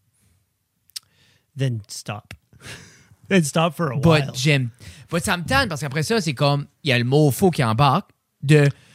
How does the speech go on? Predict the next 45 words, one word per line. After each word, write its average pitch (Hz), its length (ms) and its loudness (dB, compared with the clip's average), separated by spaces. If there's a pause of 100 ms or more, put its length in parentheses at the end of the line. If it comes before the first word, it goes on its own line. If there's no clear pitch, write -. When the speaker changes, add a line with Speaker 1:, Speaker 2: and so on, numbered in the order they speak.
(160)
Speaker 2:
j'ai 160 160 -8
fait - 320 -6
tellement 214 960 2
de 170 60 -4
travail. 127 580 0 (760)
Puis - 100 -4
après 156 120 4
ça, 135 40 0
Speaker 1:
Faux 139 80 2
mot. - 80 0
Speaker 2:
s'il - 500 -2
arrive 185 360 -2
au 156 40 -4
faux 160 340 -2
mot, 156 260 2
Speaker 1:
Ouais. 156 80 4 (120)
Speaker 2:
le 143 100 -2
mot 170 300 0
faux, 180 140 0
le 160 40 2
motherfucker 165 600 0
arrive. 160 400 -2 (160)
Speaker 1:
<laughs> - 180 -10
Speaker 2:
Mais 170 100 0
le 165 100 0
faux 233 220 0
mot, 240 180 -2
le, 160 200 -2
le 143 100 -6
fear 233 180 -2
of 220 40 -2
missing 170 260 -2
out, 220 200 0
que, 170 180 2
Speaker 1:
Oui. 180 180 -4 (100)
Speaker 2:
ah, 190 120 -2
s'il - 180 -4
y - 20 0
a 226 40 0
une 214 60 -4
explosion 190 460 -2
dans 175 100 -2
la 143 100 -2
scène, 151 380 -2
Speaker 1:
Yeah. 160 180 -8